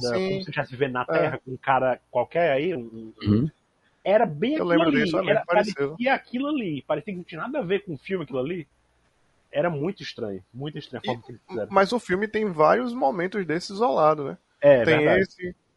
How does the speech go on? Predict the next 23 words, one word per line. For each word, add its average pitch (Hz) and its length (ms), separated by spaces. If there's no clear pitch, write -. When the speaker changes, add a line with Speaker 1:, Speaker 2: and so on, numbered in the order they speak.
Speaker 1:
tem 156 300
o, 156 80
o, 151 1000
o - 20
momento 151 560
do 156 160
bar, 160 520
tem 165 100
aquela 165 260
conversa 160 720
do, 147 800
do 147 140
Thor 156 220
e 170 40
do 165 80
Korg 165 420
sobre 160 260
os 156 60
martelos, 160 680
tá 131 120
ligado? 135 280
Speaker 2:
Uhum. 139 180
Speaker 1:
Ah, 139 160